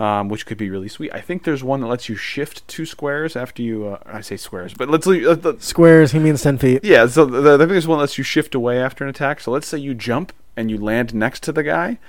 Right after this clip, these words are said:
Speaker 1: you could shift away when you're done. You know what I mean? Um, you still end your turn, but because of the maneuver, that happens as part of the jump.
Speaker 2: Yeah.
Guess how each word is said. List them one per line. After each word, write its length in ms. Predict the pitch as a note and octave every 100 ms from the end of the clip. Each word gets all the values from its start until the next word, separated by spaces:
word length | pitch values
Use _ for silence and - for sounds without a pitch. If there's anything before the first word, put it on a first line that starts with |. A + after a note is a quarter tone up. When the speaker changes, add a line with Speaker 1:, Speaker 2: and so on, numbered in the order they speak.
| - -
Speaker 1:
you 100 | B2
could 140 | A#2+
shift 360 | - D3 - C3
away 360 | A#2+ C3+ A#2+
when 160 | A2 G#2
you're 100 | G2+
done. 320 | - - - -
You 80 | B2+
know 80 | B2+
what 60 | B2
I 20 |
mean? 380 | B2 B2+ D#3+ F3+ - - - - A#2
Um, 680 | A2 G#2+ G#2+ G#2 G#2 G#2 - - -
you 300 | G#2+ B2 C#3
still 180 | G3 E3+
end 120 | C#3
your 100 | B2
turn, 560 | G3+ G3+ B2 G#2 A2+ -
but 180 | A#2+ A#2
because 360 | B2 - D3+ C3+
of 80 | A#2+
the 80 |
maneuver, 420 | A2+ A#2 C#3 C3 A2
that 200 | G#2+ -
happens 420 | A#2 - G2 F#2+
as 100 | F#2
part 360 | - - A#2+ -
of 220 | G#2 F#2+
the 80 | F2+
jump. 260 | G#2+ - -
Speaker 2:
Yeah. 260 | A#2+ A#2+